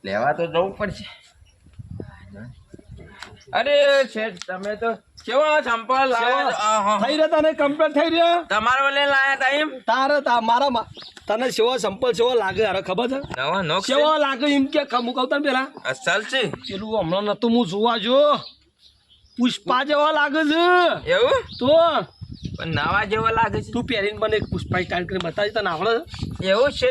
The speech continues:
Speaker 1: તમે મને રવા દો કઈ.
Speaker 2: ના, ના, મારે જોવું છે, મને બતાય તું.
Speaker 1: પણ
Speaker 2: અમે
Speaker 1: મારે બીજી વાત કરવી છે તમને.
Speaker 2: પાછી હું વાત લઈને આવ્યો છું કે?
Speaker 1: મને સંપલ.
Speaker 2: કનો તારો જ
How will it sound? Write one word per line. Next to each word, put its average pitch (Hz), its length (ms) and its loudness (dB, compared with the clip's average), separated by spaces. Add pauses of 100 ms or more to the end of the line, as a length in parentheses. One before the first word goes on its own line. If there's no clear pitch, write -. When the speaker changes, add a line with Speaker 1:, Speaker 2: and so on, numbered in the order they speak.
(120)
Speaker 1:
તમે 233 300 0
મને 202 340 -2
રવા 160 340 -4
દો 285 200 2
કઈ. 202 280 -2
Speaker 2:
ના, 269 140 0
ના, 285 120 0
મારે 269 300 0
જોવું 320 360 0
છે, 285 120 -2
મને 269 240 0
બતાય 285 300 -2
તું. 262 180 -8
Speaker 1:
પણ 254 160 2
Speaker 2:
અમે 254 160 -2
Speaker 1:
મારે 214 240 0
બીજી 220 360 -6
વાત 175 320 0
કરવી 226 280 0
છે 247 100 -2
તમને. 220 420 -2 (280)
Speaker 2:
પાછી 190 360 -2
હું 262 120 -2
વાત 240 240 -2
લઈને 240 200 0
આવ્યો 240 280 2
છું 226 100 -10
કે? 247 140 0 (320)
Speaker 1:
મને 117 160 -10
સંપલ. 98 420 -10 (1900)
Speaker 2:
કનો 240 240 0
તારો 240 280 0
જ - 40 -6